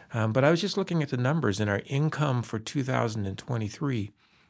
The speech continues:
was up ninety thousand dollars over two thousand and twenty-two. Uh,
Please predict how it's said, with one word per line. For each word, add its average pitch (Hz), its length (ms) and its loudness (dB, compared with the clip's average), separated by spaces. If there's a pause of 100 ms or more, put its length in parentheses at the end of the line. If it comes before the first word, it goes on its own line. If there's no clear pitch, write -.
(120)
was 131 220 0
up 156 280 4
ninety 143 380 2
thousand 127 380 0
dollars 113 360 0
over 110 160 -6
two 110 180 -6
thousand 101 340 -4
and 90 120 -8
twenty-two. 90 640 -8 (520)
Uh, 113 240 -2